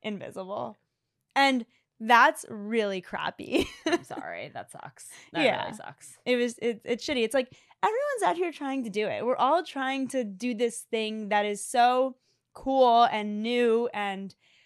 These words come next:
Speaker 1: congrats to you for blowing up out of nowhere for no reason at all. Like,
Speaker 2: Yeah.
Speaker 1: it just, yeah.
Speaker 2: That's part of the shit, like, the, the hard part about it is it's such a crapshoot.
Speaker 1: Yeah.
Speaker 2: <laughs> Like, people have so much overnight success, which, like,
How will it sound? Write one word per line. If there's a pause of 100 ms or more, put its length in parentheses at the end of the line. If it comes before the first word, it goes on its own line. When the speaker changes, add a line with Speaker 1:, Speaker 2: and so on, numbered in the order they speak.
(120)
Speaker 1:
congrats
to
you
for (140)
blowing
up (300)
out
of
nowhere
for
no
reason
at
all.
Like, (220)
Speaker 2:
Yeah.
Speaker 1:
it
just,
yeah. (320)
Speaker 2:
That's
part
of
the
shit,
like,
the, (120)
the
hard
part
about
it
is
it's
such
a
crapshoot.
Speaker 1:
Yeah.
Speaker 2:
<laughs>
Like,
people
have
so
much
overnight
success, (520)
which,
like,